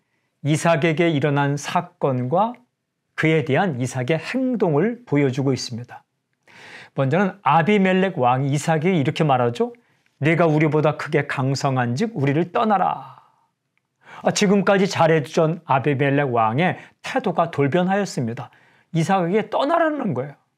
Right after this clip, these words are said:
이럴 때가 있죠. 원치 않는 사건이 일어났습니다. 어떻게 합니까? 이삭은 울고불고 하지 않습니다. "어떻게 이제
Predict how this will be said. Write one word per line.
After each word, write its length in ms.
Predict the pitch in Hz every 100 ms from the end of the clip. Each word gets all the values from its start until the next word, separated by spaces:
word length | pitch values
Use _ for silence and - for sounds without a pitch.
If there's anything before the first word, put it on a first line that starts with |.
| _ _ _ _ -
이럴 260 | 127 160
때가 220 | 170 190
있죠. 440 | 190 - - 214 - _ _ _ -
원치 440 | 147 170 175 -
않는 380 | 165 165 160 160
사건이 800 | 160 - 156 - 139 127 208 247
일어났습니다. 1120 | 165 143 131 127 117 131 - - 120 120 - _ _ _ _ _ _ - -
어떻게 400 | - 131 170 165
합니까? 480 | 170 156 160 190 214 - _ _ _ _ _ _ _ _ _ _
이삭은 580 | 147 131 135 127 214 214 _ _ _ _ _ -
울고불고 680 | 156 180 180 185 165 170 160
하지 180 | 147 185
않습니다. 600 | 113 - 117 113 - - _ _ _ _ _ _ _ - -
"어떻게 340 | 185 190 226 196
이제 380 | 165 190 185